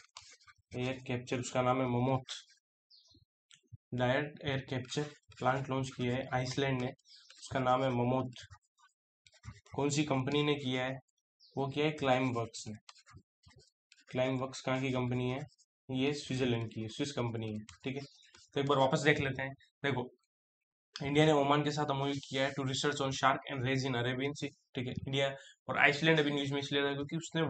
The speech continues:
वर्ल्ड का लार्जेस्ट डायरेक्ट एयर कैप्चर प्लांट लगाया है, उसका नाम है ममोथ। कौन सी कंपनी ने लगाया है? क्लाइमवर्क्स ने,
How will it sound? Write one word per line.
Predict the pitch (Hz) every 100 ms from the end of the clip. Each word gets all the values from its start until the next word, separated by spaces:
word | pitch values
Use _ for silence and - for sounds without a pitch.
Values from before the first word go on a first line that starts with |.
| 127
वर्ल्ड | 139 143
का | 151
लार्जेस्ट | 123 123 143 156 -
डायरेक्ट | 131 139 175 -
एयर | 143 143 143
कैप्चर | 135 - 147
प्लांट | 135 135
लगाया | 127 117 123 123
है, | 123
उसका | 123 143
नाम | 127 127 135
है |
ममोथ। | 120 120 151 160 - - _ _ _ _ _
कौन | - 147
सी | 147
कंपनी | 139 139 135
ने | 139
लगाया | 131 127
है? | 160
क्लाइमवर्क्स | - 131 127 117 -
ने, | -